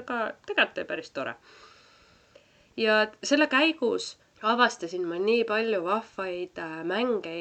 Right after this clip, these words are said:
ja meetodeid, mis meil on kõik nüüd murelike koerte kursusele sisse pandud, sellepärast et need tõesti aitasid. Üks sellistest asjadest oli näiteks, mm, ringis jalutamine.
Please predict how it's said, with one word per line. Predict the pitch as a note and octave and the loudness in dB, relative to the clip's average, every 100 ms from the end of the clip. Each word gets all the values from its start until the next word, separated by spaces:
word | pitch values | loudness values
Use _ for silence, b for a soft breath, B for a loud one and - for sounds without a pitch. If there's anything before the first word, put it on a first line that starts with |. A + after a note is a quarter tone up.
| E3+ | -6
ja | E3 E3 E3 | -6 -8 -4
meetodeid, | G#3 C#4 C#4 E3+ D#3+ D#3+ E3 | 0 0 -2 -12 -8 -8 -8
mis | D#3+ - | -10 -8
meil | F#3 F3 | -8 -8
on | F3+ | -4
kõik | A#3 A3+ | -4 -4
nüüd | F#3+ F3+ | -6 -2
murelike | A3+ E3+ - D#3 | -2 -4 -6 -12
koerte | F3 - E3+ | -12 -12 -4
kursusele | A3+ A3+ - C#3+ E3 E3+ F#3+ | -2 -2 -6 -10 -10 -8 -8
sisse | - - - F3 | -6 -6 -4 -4
pandud, | E3 E3 C#3+ D3 | -4 -6 -10 -10
sellepärast | G3 G3 G3 F#3 - | -4 -2 0 -2 -6
et | - | -12
need | A3 - | -12 -2
tõesti | D#4+ - A#3 | -4 0 -2
aitasid. | C4 - - - _ B B B - | -2 -8 -20 -20 _ B B B -4
Üks | A3+ - | -4 2
sellistest | A#3+ G3+ - - | 0 0 -10 -2
asjadest | G#3+ A3 E3 D#3+ - | -2 0 -4 -6 -6
oli | E3+ F3+ | -4 -4
näiteks, | F#3 E3 - - _ b b b b b - | -6 -10 -12 -16 _ b b b b b -8
mm, | F3 F3 E3+ - B B _ _ _ - | -6 -4 -6 -10 B B _ _ _ 0
ringis | A3+ B3+ B3+ G#3 F#3 D#3+ D#3 F3 | 2 2 0 0 0 0 -2 -2
jalutamine. | F#3+ A3 - _ D#3 D3 C#3+ C#3+ | 2 0 -2 _ -6 -4 -6 -8